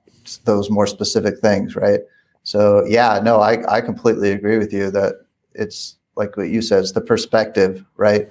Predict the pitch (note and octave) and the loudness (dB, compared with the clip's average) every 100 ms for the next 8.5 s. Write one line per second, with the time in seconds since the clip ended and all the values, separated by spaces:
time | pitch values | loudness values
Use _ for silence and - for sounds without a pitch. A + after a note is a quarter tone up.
0 | _ _ _ - G#2 G#2 A2 C3 B2 B2 | _ _ _ -4 -4 -2 0 2 2 2
1 | A#2 A#2+ A#2 A2+ A2 G#2+ G#2 _ _ _ | 0 2 2 4 2 -2 -8 _ _ _
2 | _ - A#2+ A2+ B2 A#2+ A#2 A#2 - B2+ | _ 0 2 2 4 2 2 -2 0 0
3 | A#2 - G2+ G#2 - C#3 C#3 G#2 G2+ G2 | 0 0 0 0 0 -2 -2 -2 -2 0
4 | G#2+ G2 G#2 G2+ G#2 G#2 _ _ _ _ | 0 0 0 0 0 -4 _ _ _ _
5 | A2+ - C3+ C#3 A#2 A2 G2 G#2+ A2 G#2 | -2 0 -2 -2 0 0 2 2 2 0
6 | G#2 - - G#2 - F#2+ F2 - G2 G#2+ | -2 -2 0 -2 -4 -2 -2 0 -2 0
7 | G#2 F#2+ F2+ - F2 G2+ G2 - - G2+ | 0 -4 -8 -4 -4 -2 -4 -4 -8 -2
8 | G2+ G#2 G#2 G2 | 0 0 -4 -6